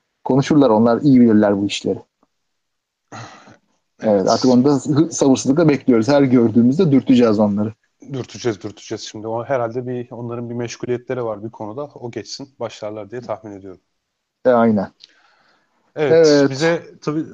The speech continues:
Speaker 2: e, erken bitirmeseydiniz iyiydi ya demiş Haydar İpek. Valla zamanda bitiriyoruz aslında. Dokuzda başladık, onda bitiyor.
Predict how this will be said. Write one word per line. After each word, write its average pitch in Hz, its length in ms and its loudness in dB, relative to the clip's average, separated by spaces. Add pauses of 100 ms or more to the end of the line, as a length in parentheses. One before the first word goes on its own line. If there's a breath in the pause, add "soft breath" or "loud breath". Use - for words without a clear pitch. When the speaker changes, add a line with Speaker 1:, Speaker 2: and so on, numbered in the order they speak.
Speaker 2:
e, 135 360 2
erken 135 500 -4
bitirmeseydiniz 127 800 -8
iyiydi 127 300 -6
ya 117 200 -4
demiş 104 240 -10
Haydar 104 240 -6
İpek. 127 500 -10
Valla 131 260 -6
zamanda 143 400 -4
bitiriyoruz 127 380 -6
aslında. 107 260 -14
Dokuzda 127 360 -6
başladık, 120 380 -8
onda 117 340 -10
bitiyor. 123 500 -8